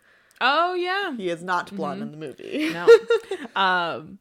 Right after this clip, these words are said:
Speaker 1: but yeah, so then the next character is Professor Quill. Qu-, Quirrell?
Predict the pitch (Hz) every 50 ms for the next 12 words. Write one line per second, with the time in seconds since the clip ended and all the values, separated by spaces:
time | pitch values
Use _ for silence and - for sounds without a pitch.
0 | - - 240 _ - 233 240 226 208 - - 254 240 247 247 247 240 240 240 240
1 | 240 240 247 262 - - - - 220 208 202 - 226 214 190 - 190 190 190 190
2 | 190 - - - 202 185 - 190 185 - - 214 - - - - - 208 175 160
3 | 139 185 233 254 - _ _ - - - - - - - - - 208 190 202 214
4 | 220 233 240 240 247 262 285